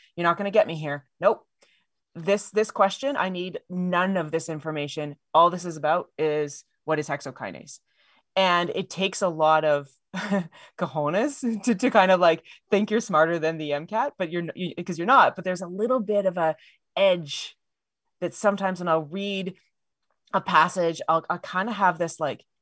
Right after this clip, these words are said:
"Okay, what are you trying to say?" And if that's in my mind, I actually <laughs> find I perform better. There's a, there's that confidence that comes with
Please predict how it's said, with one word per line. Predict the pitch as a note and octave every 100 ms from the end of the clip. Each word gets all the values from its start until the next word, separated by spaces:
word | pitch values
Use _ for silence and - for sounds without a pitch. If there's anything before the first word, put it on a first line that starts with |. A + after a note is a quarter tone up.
| _ _ _ _ _ -
"Okay, | A3+ A3+
what | G#3 F3 - F3+ A#3+
are | C4+
you | D4+
trying | A#3+ B3
to | A3+
say?" | - - C3+ A2 - _ _ _ - -
And | G3+
if | D#3+
that's | F3 F#3 A#3
in | C4
my | G#3 E3+
mind, | D3 B2+ E3+ A#3
I | - F3+
actually | E3+ F3 - B3
<laughs> |
find | - E3+ G#3
I | G3
perform | - G#3+ G#3+ A3+
better. | G#3+ C#4 - - _ _ _ _ _ -
There's | G3+ G3
a, | G#3+
there's | F#3+ G#3 F#3+
that | -
confidence | - E3 F3+ - A3+ G3+
that | - F3+
comes | F#3 F3+
with | D#3 E3+